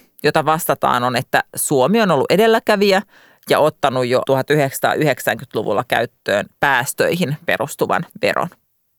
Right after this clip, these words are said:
Mitään uusia avauksia tai näkemyksiä ilmastokriisin ajan taloudenpidosta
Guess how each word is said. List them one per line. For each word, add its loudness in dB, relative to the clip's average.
Mitään 2
uusia 2
avauksia 2
tai 0
näkemyksiä -2
ilmastokriisin -2
ajan 0
taloudenpidosta 0